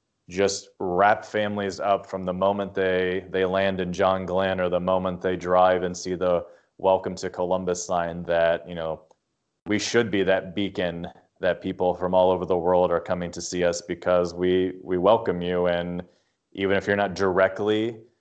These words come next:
associated or working with Chris, just smiling or being part of a community that cares shows people. That's, I think, why we're one of the biggest secondary migration cities, because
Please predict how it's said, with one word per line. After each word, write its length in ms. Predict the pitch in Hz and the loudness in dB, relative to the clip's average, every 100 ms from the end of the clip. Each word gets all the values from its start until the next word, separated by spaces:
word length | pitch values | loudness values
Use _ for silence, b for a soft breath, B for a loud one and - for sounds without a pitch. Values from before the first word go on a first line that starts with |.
| _ _ _ _ _ - | _ _ _ _ _ -10
associated 680 | 95 110 107 - 110 113 107 | -2 0 0 0 2 4 4
or 100 | 95 | 4
working 300 | 104 107 104 | 2 0 -4
with 180 | 101 | -4
Chris, 380 | - 104 104 107 | -4 0 0 -2
just 500 | - 95 95 - - _ _ _ _ _ _ _ _ | -2 0 0 -2 -16 _ _ _ _ _ _ _ _
smiling 720 | - - 95 95 101 107 107 | -18 -6 0 2 4 0 0
or 100 | 98 | -2
being 260 | 87 98 92 | -2 -4 -6
part 280 | 90 98 104 | -2 2 2
of 80 | 95 | 0
a 60 | |
community 420 | - 95 92 92 | -6 -8 -8 -6
that 220 | 87 87 - | -4 -4 -4
cares 960 | - 104 101 92 87 87 - - - _ _ _ _ _ _ _ - | 0 2 4 2 0 -4 -8 -18 -20 _ _ _ _ _ _ _ -16
shows 400 | - 117 117 - | -2 2 2 0
people. 500 | 92 82 85 80 82 | -6 -6 -6 -4 -4
That's, 180 | 90 87 | -6 -2
I 100 | 95 | -2
think, 280 | 90 95 92 | -2 -6 2
why 160 | 95 | 2
we're 180 | 90 95 | 4 4
one 160 | 92 95 | 4 2
of 100 | 92 | 0
the 80 | 90 | -4
biggest 480 | 80 95 95 90 | -4 -2 -2 -2
secondary 500 | - 92 95 90 92 | -4 -4 -2 -2 -2
migration 500 | 90 87 95 95 92 | -2 -2 -2 -2 -4
cities, 420 | 87 90 85 85 - | -10 -6 -4 -6 -8
because 640 | 85 - 92 90 87 - | -8 0 4 4 2 -2